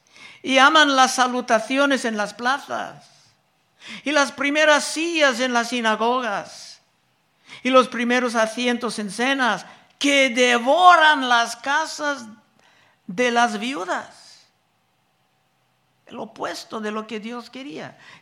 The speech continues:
que devoran las casas de las viudas y por pretexto hacen largas oraciones.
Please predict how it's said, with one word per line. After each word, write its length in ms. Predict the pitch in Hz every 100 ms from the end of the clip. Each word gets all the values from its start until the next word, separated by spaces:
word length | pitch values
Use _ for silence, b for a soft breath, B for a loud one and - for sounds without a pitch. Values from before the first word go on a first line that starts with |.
| -
que 180 | 320 294
devoran 760 | 269 254 269 392 392 330 277
las 180 | 240 214
casas 560 | - 311 349 269 240 202
de 100 | 190
las 260 | 170 160
viudas 680 | 165 220 247 185 156 - - B B B B
y 120 | 240 254
por 260 | 262 262
pretexto 760 | 247 240 247 330 - - 294 240
hacen 460 | 269 285 240 233
largas 520 | 220 262 277 233 220
oraciones. 640 | 208 202 185 196 226 220